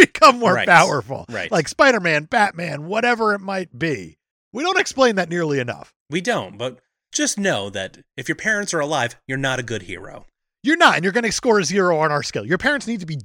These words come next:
Speaker 1: dead for it to be,
Speaker 2: Right.
Speaker 1: like, a full-blown
Speaker 2: And
Speaker 1: one.
Speaker 2: we need to know about it.
Speaker 1: We need to see it on screen for it to happen. We can't just be told about
Speaker 2: Yeah.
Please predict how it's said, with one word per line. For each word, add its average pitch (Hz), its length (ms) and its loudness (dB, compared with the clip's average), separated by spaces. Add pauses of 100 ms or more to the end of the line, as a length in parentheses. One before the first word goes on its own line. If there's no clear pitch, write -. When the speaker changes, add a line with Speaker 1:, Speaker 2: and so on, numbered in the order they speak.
Speaker 1:
dead 120 360 -2
for 143 140 -6
it 123 40 -8
to 101 60 -6
be, 87 80 -6
Speaker 2:
Right. 139 60 -8
Speaker 1:
like, 117 100 -10
a 95 60 -14
full-blown 113 480 -8
Speaker 2:
And 143 120 -2
Speaker 1:
one. 139 80 -8
Speaker 2:
we 214 120 -6
need 196 260 -6
to 151 120 -6
know 113 340 -6
about 90 320 -10
it. 87 120 -12 (420)
Speaker 1:
We 185 140 -6
need 190 260 -4
to 208 80 -4
see 202 260 0
it 180 60 2
on 147 200 0
screen 135 420 -6
for 123 160 -10
it 110 60 -10
to 127 80 -2
happen. 110 320 -6
We 101 80 -14
can't 147 220 -8
just 139 260 -10
be 143 120 -10
told 127 520 -8
about 104 160 -12
Speaker 2:
Yeah. 87 160 -8